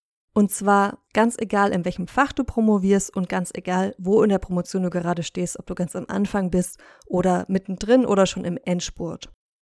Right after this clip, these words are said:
Und diesen Kurs gibt's in drei Varianten. Den gibt's als reinen Selbstlernkurs, als Gruppenprogramm und mit eins zu eins Begleitung durch mich. Und die Selbstlernvariante und den Kurs mit eins zu eins Begleitung, das ist was, was du immer buchen kannst.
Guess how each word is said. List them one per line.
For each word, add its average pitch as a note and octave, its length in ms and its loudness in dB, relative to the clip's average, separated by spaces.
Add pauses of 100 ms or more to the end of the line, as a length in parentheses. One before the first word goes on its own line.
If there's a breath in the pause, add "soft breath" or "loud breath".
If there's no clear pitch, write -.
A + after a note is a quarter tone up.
(440)
Und G#3 240 0
diesen C4 240 4
Kurs C4+ 420 2
gibt's - 200 -2
in F#3+ 140 -2
drei F#3 360 -2
Varianten. F3 680 0
Den F#3 160 0
gibt's G3 220 -2
als - 260 -4
reinen F#3+ 240 4
Selbstlernkurs, A#3 960 2 (300 soft breath)
als - 240 -2
Gruppenprogramm G#3 880 0 (120)
und G#3 320 2
mit F#3+ 160 -2
eins G3 260 0
zu - 80 -2
eins F#3 220 -2
Begleitung F3 480 -4
durch E3 260 -6
mich. F3 320 0 (580 soft breath)
Und - 360 0
die G3+ 60 4
Selbstlernvariante G#3 960 2
und G3 160 -2
den G3 120 -2
Kurs G3+ 260 -2
mit F#3 180 -6
eins F#3+ 200 -6
zu - 120 -8
eins B3+ 220 0
Begleitung, G3+ 480 -2
das G3+ 140 -2
ist - 160 -10
was, F#3+ 140 -2
was F3+ 160 -2
du - 80 -8
immer G3+ 300 2
buchen A#3 360 0
kannst. - 460 -2